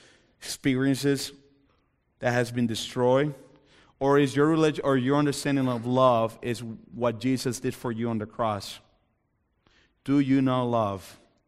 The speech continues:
If you don't know love, if you're here today and you don't know Jesus and you haven't experienced this special kind of love, know that you can do that today. You can certainly come into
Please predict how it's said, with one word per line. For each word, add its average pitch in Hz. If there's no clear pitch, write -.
If 123
you 151
don't 180
know 156
love, 110
if 110
you're 147
here 156
today 131
and 120
you 135
don't 135
know 127
Jesus 120
and 113
you 131
haven't 139
experienced 131
this 135
special -
kind 127
of 117
love, 113
know 139
that 135
you 135
can 127
do 131
that 123
today. 110
You 139
can 139
certainly 147
come 135
into 123